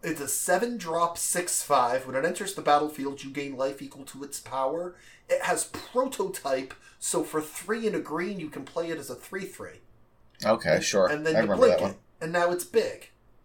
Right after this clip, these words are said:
Speaker 2: Yep.
Speaker 1: Four Rust Golem, which is a ten mana, ten ten artifact creature with reach and trample. Prototype, three and two green for a three five. Blink, and now you've got a ten ten trample.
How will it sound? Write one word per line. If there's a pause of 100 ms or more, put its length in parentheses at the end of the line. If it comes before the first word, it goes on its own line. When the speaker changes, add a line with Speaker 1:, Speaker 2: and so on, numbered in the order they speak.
(220)
Speaker 2:
Yep. (520)
Speaker 1:
Four (140)
Rust
Golem, (580)
which
is
a
ten
mana,
ten
ten (140)
artifact
creature
with
reach
and
trample. (440)
Prototype,
three
and
two
green
for
a
three
five. (840)
Blink,
and
now
you've
got
a
ten
ten
trample.